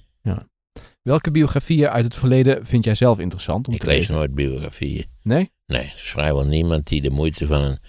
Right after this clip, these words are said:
Speaker 2: "Oh, sorry, ik heb een biografie van Churchill gelezen." Nou, allee. Ik overweeg nog wel eens een biografie van Napoleon te lezen, maar dat is dan,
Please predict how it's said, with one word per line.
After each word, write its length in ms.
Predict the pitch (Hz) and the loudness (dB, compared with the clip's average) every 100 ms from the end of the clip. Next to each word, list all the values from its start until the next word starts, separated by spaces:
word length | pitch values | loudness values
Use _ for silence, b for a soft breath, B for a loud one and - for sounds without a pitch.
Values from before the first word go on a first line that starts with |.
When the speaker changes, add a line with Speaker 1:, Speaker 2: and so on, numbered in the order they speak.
| b b | b b
Speaker 2:
"Oh, 200 | - 226 | -8 -6
sorry, 360 | 131 - 131 78 | -2 0 2 0
ik 100 | 78 | 0
heb 180 | 98 87 | 2 2
een 120 | 85 | 0
biografie 500 | 87 82 76 78 78 | 2 2 0 0 0
van 80 | 76 | 0
Churchill 440 | - 71 64 - 62 | 0 0 0 -4 -6
gelezen." 420 | 64 64 - 67 | -4 -6 -6 -4
Nou, 240 | 69 69 | -2 -2
allee. 300 | 62 62 64 - _ _ _ _ | -4 -6 -8 -12 _ _ _ _
Ik 80 | - | 0
overweeg 460 | 78 78 78 76 73 | 2 2 4 4 4
nog 100 | 76 | 2
wel 80 | |
eens 100 | 76 | 0
een 140 | 73 69 | 0 0
biografie 560 | 73 69 - - 71 | 0 -2 -4 -4 -2
van 120 | 69 67 | -2 -4
Napoleon 580 | 64 69 64 64 62 | 0 0 0 0 -2
te 160 | 60 64 | -4 -6
lezen, 340 | 62 - - | -6 -8 -10
maar 140 | 65 65 | -10 -8
dat 160 | 67 - | -8 -6
is 240 | 71 69 | -6 -4
dan, 280 | - 69 65 | -4 -2 -4